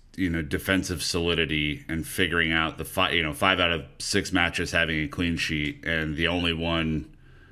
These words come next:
that Mendy <laughs> d-, didn't play was the one where we let in a bunch of goals. Uh, I think that's the, that has to kind of factor into it, right? It's, it's not that he's the only player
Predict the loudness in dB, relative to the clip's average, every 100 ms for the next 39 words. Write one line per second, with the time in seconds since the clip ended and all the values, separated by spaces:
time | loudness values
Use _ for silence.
0 | -20 -6 -2 2 2 2 2 0 -4 -6
1 | -8 0 0 0 -2 2 4 4 2 0
2 | -8 -20 -12 -6 -2 0 0 0 0 0
3 | -2 -8 -18 -20 -16 -4 0 2 2 0
4 | 0 0 -2 0 2 0 -2 -4 -4 -2
5 | 0 2 2 0 -2 -2 -2 0 0 0
6 | 0 0 -2 0 0 -2 -8 -20 -20 -20
7 | -20 -20 -20 -20 -4 0 2 0 -2 -2
8 | -4 -2 -2 0 0 -6 -16 -2 2 2
9 | 2 0 -2 -2 -2 0 0 0 -4 -2
10 | 2 4 4 2 0 0 2 0 0 -2
11 | 0 2 2 2 0